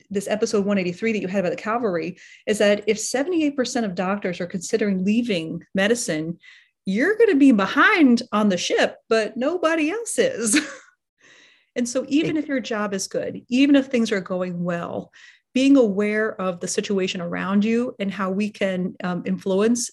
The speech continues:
Speaker 1: is helpful. And I really loved your point about the fact that, you know, the, this does not have to be hard. If we can reach out to ten percent of the people, like if, if, and it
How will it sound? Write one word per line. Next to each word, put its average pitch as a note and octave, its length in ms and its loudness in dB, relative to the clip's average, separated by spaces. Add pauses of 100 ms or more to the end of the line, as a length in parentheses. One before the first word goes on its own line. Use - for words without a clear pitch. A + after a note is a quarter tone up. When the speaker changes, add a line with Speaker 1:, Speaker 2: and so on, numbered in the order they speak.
Speaker 1:
is F#3 100 -10
helpful. F3 500 -6 (320)
And F#3+ 140 -2
I - 40 0
really B3+ 260 2
loved A#3+ 260 0
your A3 80 0
point G#3 460 -2
about F#3 180 -6
the F#3 80 -8
fact F#3 380 -6
that, F3 300 -4 (380)
you G#3 80 0
know, F#3+ 260 -2 (340)
the, G#3 240 0
this B3 200 -4
does C4+ 220 0
not C4 160 2
have A3 240 -6
to G#3+ 80 0
be F#3+ 140 -2
hard. F#3+ 500 -4 (160)
If A3 160 -6
we C4+ 100 4
can C4 200 0
reach B3 320 0
out G3+ 360 0 (100)
to F#3+ 420 0 (420)
ten C4 160 0
percent G3+ 240 0
of E3 80 -4
the D#3+ 60 -4
people, - 500 -10
like F#3 220 -2
if, - 260 -8
if, G3+ 300 2
and A3 140 0
it G3+ 120 -6